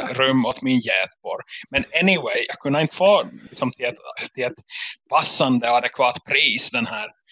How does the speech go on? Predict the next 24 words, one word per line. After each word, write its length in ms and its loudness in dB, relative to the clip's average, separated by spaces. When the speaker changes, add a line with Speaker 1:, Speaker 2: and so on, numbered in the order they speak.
Speaker 1:
Ja. 280 -2
Speaker 2:
saken 380 -4
beställd 420 -6
därifrån. 540 -4
Plus 240 0
jag 180 -4
kunde, 200 -6
jag 100 -6
Speaker 1:
Mm. 100 4
Speaker 2:
hade 100 -2
inte 140 -4
något 180 -6
vettigt 320 -10
sätt 160 -8
att 100 -12
sätta 180 -12
ihop 180 -8
komponenter. 760 -2
Plus 360 -2
att 220 -6
alla 280 2
deras 240 -4
shoppar, 800 -2
så 680 0